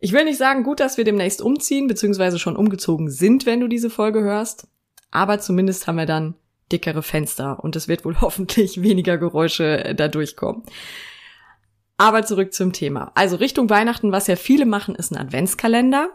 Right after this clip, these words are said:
Möglicherweise hast du drüber nachgedacht, deswegen gehe ich da auch kurz drauf ein.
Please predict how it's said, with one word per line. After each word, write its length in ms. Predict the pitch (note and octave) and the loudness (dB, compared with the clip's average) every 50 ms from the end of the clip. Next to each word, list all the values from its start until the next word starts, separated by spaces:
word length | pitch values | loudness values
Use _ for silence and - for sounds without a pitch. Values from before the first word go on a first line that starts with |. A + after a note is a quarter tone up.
| _ _ _ | _ _ _
Möglicherweise 640 | - F3+ F#3 F#3+ G3 F#3+ G3 F3+ E3+ E3+ E3+ E3 D#3+ | -2 -2 0 0 0 -2 0 0 0 0 0 -2 -2
hast 160 | E3+ F3 - | -4 -4 -4
du 20 | F3+ | -6
drüber 240 | - - E3 E3 C#3+ | -6 -4 -4 -2 -2
nachgedacht, 560 | D3 D#3 G#3+ - - B3+ A#3+ A#3 F3+ - - | 0 -2 -2 -2 -2 -2 -2 -2 -2 -2 -4
deswegen 360 | F#3+ F#3+ - E3 E3+ F3 E3+ | -4 -2 -2 -2 0 0 0
gehe 100 | E3 E3 | 0 -2
ich 100 | D#3+ - | -4 -4
da 140 | - C#3 - | -6 -4 -4
auch 160 | - G3 - | -4 -4 -4
kurz 240 | - - G#3 - - | -4 -6 -4 -4 -6
drauf 280 | - - A3+ - - | -6 -6 -6 -6 -6
ein. 320 | - - E3 G3 G#3+ A#3 | -4 -2 2 2 2 2